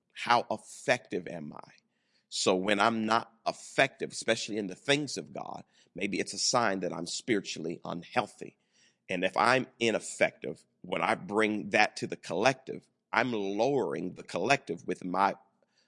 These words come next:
inability to be effective. So let's look at this, which we, I just quoted. "Therefore, confess your sins one to another." That's what the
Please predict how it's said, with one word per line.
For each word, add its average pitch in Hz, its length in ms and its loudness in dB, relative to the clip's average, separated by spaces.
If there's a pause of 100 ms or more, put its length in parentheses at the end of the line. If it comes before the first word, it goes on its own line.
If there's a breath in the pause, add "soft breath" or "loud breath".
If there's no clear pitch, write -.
(280)
inability 85 640 0
to 82 60 -6
be 78 280 -6 (100)
effective. - 680 -4 (400)
So 78 520 -4 (600)
let's 90 240 -2
look 92 180 -2
at 95 100 -4
this, 135 380 4
which - 200 -10
we, 92 160 -4 (200)
I 90 160 0 (380)
just - 360 2
quoted. 139 420 0 (140)
"Therefore, 95 640 2 (360)
confess 135 480 2
your 151 120 -2
sins 117 460 -4
one 104 760 4 (920)
to 139 140 4
another." 82 340 0
That's 95 240 2
what - 120 -14
the - 200 -6